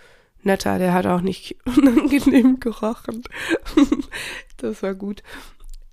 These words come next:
Und dann sind wir auch schon schlafen gegangen. Am nächsten Tag hatten wir dann die Free Walking Tour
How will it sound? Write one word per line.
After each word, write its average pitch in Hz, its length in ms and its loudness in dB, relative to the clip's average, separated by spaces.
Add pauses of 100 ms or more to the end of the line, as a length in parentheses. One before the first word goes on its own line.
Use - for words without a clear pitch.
Und 220 920 2 (480)
dann 190 600 -2 (480)
sind 185 220 -4
wir 175 140 0
auch 170 60 -10
schon 175 160 -10
schlafen - 300 -4
gegangen. 180 300 -4 (340)
Am 185 120 -4
nächsten 214 260 -4
Tag 226 380 -4
hatten 202 240 -6
wir 214 80 0
dann 208 240 2
die 190 140 -6
Free 190 300 -2
Walking 185 380 -4
Tour 254 280 0